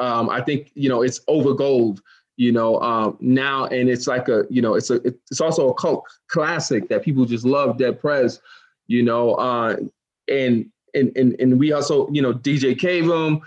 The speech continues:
uh, Doctor Milton Mills, you know, uh, but you, there's, there's Kez as well, uh, who talks, who's, who's a, who's a, a, um, a, a, a, a, a black trans,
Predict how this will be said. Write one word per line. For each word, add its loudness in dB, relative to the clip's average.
uh, 0
Doctor -2
Milton 2
Mills, 0
you 2
know, 2
uh, -2
but 0
you, 2
there's, 0
there's 0
Kez 0
as -2
well, 0
uh, 0
who 2
talks, -2
who's, 2
who's 0
a, 0
who's 2
a, 0
a, 0
um, -2
a, 0
a, 0
a, 0
a, -4
a 0
black -4
trans, -2